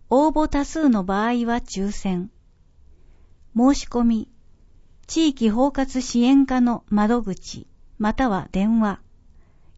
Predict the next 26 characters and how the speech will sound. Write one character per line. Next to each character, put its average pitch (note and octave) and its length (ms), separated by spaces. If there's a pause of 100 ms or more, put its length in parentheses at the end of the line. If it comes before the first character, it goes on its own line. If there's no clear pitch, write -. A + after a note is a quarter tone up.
一 A3 300
月 C4+ 380
十 C4 280
七 C4 280
日 A#3 480 (100)
水 C#4+ 440
曜 A3+ 220
ま F3+ 180
で。 - 180 (1160)
た C#4 120
だ A#3+ 120
し、 G#3+ 340 (280)
感 D4+ 260
染 D4+ 260
症 C#4+ 260
の C#4 120
影 C4 280
響 D4 260
な C#4 140
ど G3 140
で、 F3 280 (360)
中 A#3 160
止、 A#3 420 (320)
ま G#3 180
た C#4 160
は G3+ 220